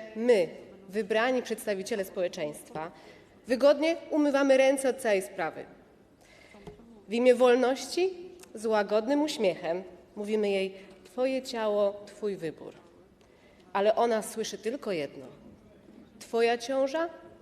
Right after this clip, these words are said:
twój problem. Załatw go sama". Czy wiecie, jaka jest najczęstsza odpowiedź kobiet, które miały aborcję, na pytanie, dlaczego się na to zdecydowały? Mówią: "Bo czułam,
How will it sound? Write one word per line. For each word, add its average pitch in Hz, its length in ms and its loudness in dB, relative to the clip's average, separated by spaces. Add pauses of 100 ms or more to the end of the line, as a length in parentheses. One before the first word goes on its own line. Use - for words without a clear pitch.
(140)
twój 220 260 -8
problem. - 380 -12 (800)
Załatw 247 460 0
go 196 80 -4
sama". 143 340 -14 (1600)
Czy 247 100 -10
wiecie, 339 300 0
jaka 330 260 0
jest 330 220 0
najczęstsza 269 800 0
odpowiedź 196 460 -6
kobiet, 180 380 -6
które 214 220 -4
miały 214 240 0
aborcję, 202 580 0
na 233 120 -4
pytanie, 226 500 -2 (360)
dlaczego 220 420 -2
się 214 140 -4
na 202 120 0
to 202 100 -6
zdecydowały? 190 720 -6 (1160)
Mówią: 233 400 0 (580)
"Bo 233 180 -2
czułam, 233 480 0